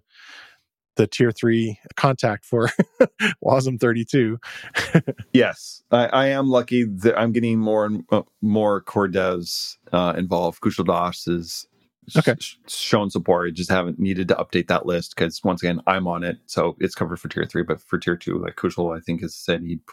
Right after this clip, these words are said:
Speaker 2: he'd probably be happy to be on there. Eric Snow, because, as I said, uh, V S Code wants to s-, see Python and WebAssembly work really well, especially for wasi. So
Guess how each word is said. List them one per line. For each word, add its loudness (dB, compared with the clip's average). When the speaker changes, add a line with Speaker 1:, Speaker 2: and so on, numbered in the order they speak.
Speaker 2:
he'd -6
probably -2
be -6
happy -2
to -4
be -6
on -2
there. -6
Eric 0
Snow, 0
because, -2
as -6
I -12
said, -2
uh, 0
V 0
S -4
Code 0
wants -4
to -6
s-, -12
see -4
Python 0
and -2
WebAssembly -2
work -2
really 0
well, -2
especially -4
for -4
wasi. -4
So -4